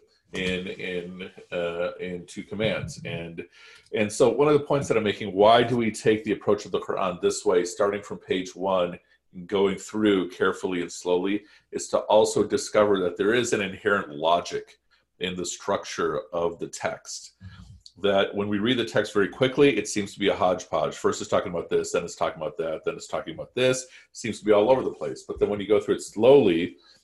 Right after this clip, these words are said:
it does reveal, uh, a very, very tight structure. In, in what, what is the essential goal? The goal is to make us grow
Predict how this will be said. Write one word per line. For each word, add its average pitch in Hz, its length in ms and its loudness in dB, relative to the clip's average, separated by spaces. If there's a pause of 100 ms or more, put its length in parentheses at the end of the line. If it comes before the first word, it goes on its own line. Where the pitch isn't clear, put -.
(100)
it 87 160 -6
does 110 300 6
reveal, 95 720 2 (340)
uh, 87 280 4
a 87 60 0
very, 95 280 2
very 90 260 2
tight - 540 0
structure. - 640 -4 (460)
In, 85 440 -8 (520)
in 92 460 -2
what, 123 400 4
what 101 160 2
is 110 160 -2
the 101 100 0
essential 101 500 -4
goal? 101 440 6
The 87 120 0
goal 95 440 4
is 85 300 0
to - 140 -14
make 80 220 -6
us - 160 -2
grow 82 720 4